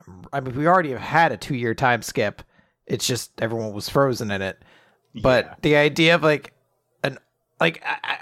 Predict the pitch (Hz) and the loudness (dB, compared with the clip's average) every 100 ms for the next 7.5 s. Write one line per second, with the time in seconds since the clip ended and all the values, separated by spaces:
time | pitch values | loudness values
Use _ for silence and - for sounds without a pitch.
0 | 160 160 220 226 185 180 151 147 143 139 | -4 -2 2 2 2 0 2 0 0 -2
1 | - 110 92 110 90 - _ _ 107 98 | -8 -10 -8 -12 -12 -18 _ _ -12 -10
2 | 87 95 107 120 131 - 143 131 117 120 | -12 -8 0 2 2 2 2 2 -2 -2
3 | 131 120 - 165 156 151 139 120 110 - | -6 -8 -2 2 2 2 -6 -12 -14 -14
4 | - 127 123 110 117 110 104 95 107 104 | -6 0 2 2 -2 -2 -4 -4 -6 -6
5 | 107 - 107 98 - _ _ _ _ _ | -8 -6 -8 -10 -16 _ _ _ _ _
6 | _ _ _ _ _ _ - - 135 127 | _ _ _ _ _ _ -8 -4 -2 -2
7 | 131 123 127 131 131 | -2 0 4 4 2